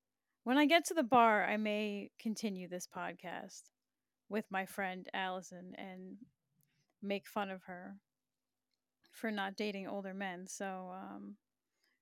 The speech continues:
we're gonna see what happens. There might be a part two to this. As long as Johnny is cool with it, right? <laughs> As long as he doesn't have to do any of this shit. All right, you guys. Uh, I may or may not be back.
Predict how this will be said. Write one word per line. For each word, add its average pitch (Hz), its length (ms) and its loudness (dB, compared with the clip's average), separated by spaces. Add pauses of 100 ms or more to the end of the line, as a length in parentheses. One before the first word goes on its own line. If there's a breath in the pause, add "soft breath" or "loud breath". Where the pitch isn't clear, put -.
(140)
we're 214 80 2
gonna 233 160 6
see 254 180 4
what 233 100 6
happens. 196 300 4
There 202 120 0
might 226 200 2
be 240 80 2
a 214 60 2
part 202 300 0
two 185 320 -4
to 180 100 -10
this. - 360 -10 (1000)
As 220 120 -4
long 240 180 6
as 247 140 2
Johnny 208 360 0
is 190 120 -10
cool 190 240 -6
with 180 120 -6
it, 185 100 -8
right? 202 260 -8 (200)
<laughs> 294 400 8 (840 loud breath)
As 247 100 2
long 294 180 6
as 370 80 0
he 330 120 2
doesn't 254 240 2
have 214 160 0
to 202 80 -6
do 185 200 -6
any 180 220 -6
of 165 60 -10
this 175 140 -8
shit. 180 360 -10 (600)
All 220 80 8
right, 196 180 6
you 185 140 -6
guys. 180 480 -4 (160)
Uh, - 40 -2
I 190 320 2
may 269 180 8
or 254 80 6
may 240 120 4
not 208 180 2
be 214 80 -6
back. 175 320 -2